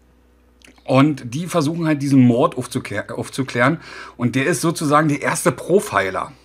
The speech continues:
Der holt sich dann auch noch Leute in sein Team und so. Äh, wen er da holt, kann ich euch nicht sagen, weil sonst verliert ihr die Spannung, weil da werden Leute vorgestellt, wenn ich jetzt sage, die sind im Team, dann wisst ihr ja schon, ach, der oder die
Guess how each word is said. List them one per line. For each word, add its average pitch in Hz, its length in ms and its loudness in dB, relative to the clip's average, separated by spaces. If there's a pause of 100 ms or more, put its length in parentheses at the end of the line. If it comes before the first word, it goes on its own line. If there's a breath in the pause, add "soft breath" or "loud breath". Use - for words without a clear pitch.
(580 soft breath)
Der 104 100 -4
holt 175 160 6
sich 190 140 -6
dann 160 140 2
auch 147 100 4
noch 135 120 4
Leute 165 280 0
in 170 140 -4
sein 113 180 -4
Team 220 420 -2 (600 loud breath)
und 151 180 6
so. 151 380 6
Äh, - 60 -4 (720)
wen 139 380 0
er 190 100 6
da 147 120 6
holt, 170 320 0
kann 160 140 0
ich 175 100 -4
euch 143 120 2
nicht 131 120 2
sagen, 170 220 2
weil 139 140 2
sonst 135 400 -2 (260)
verliert 139 400 2
ihr 127 160 2
die 120 80 -4
Spannung, 147 360 0
weil 120 80 2
da 123 120 2 (340)
werden 120 200 -2
Leute 139 240 0
vorgestellt, 147 500 0
wenn 123 80 0
ich 123 80 -2
jetzt 120 140 -4
sage, 120 240 0
die 120 160 -8 (580)
sind 135 180 0
im 123 100 -2
Team, 151 220 0
dann 123 140 2
wisst 135 160 -2
ihr 131 60 6
ja 120 60 4
schon, 143 160 -2
ach, 190 200 4 (440)
der 175 480 10
oder 131 180 0
die 170 420 -4